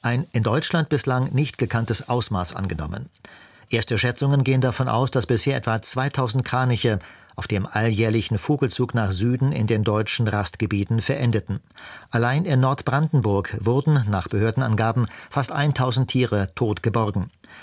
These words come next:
Seit Tagen sind Helfer in Schutzanzügen und mit Mundschutz im Lienumer Land im Einsatz, um die Kadaver einzusammeln. In Brandenburg mussten zudem mehr als neuntausend Puten und Enten gekeult werden.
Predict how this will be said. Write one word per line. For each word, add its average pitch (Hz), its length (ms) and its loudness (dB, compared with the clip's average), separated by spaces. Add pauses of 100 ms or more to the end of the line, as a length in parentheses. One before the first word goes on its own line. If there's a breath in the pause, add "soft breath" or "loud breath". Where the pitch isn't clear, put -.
(260 loud breath)
Seit 127 400 0
Tagen 127 400 0
sind 104 240 0
Helfer 113 300 0
in 107 100 -2
Schutzanzügen 131 680 0
und 101 100 -2
mit 107 140 -4
Mundschutz 120 560 0
im 107 340 -2
Lienumer 113 480 2
Land 107 300 0
im 110 200 -2
Einsatz, 110 500 0
um 117 100 0
die 110 100 0
Kadaver 107 460 -2
einzusammeln. 95 580 -2 (800 loud breath)
In 101 120 0
Brandenburg 123 600 2
mussten 131 340 2
zudem 127 300 2
mehr 123 160 2
als - 180 0
neuntausend 123 600 0
Puten 139 280 0
und 123 140 2
Enten 135 340 0
gekeult 104 440 0
werden. 101 260 0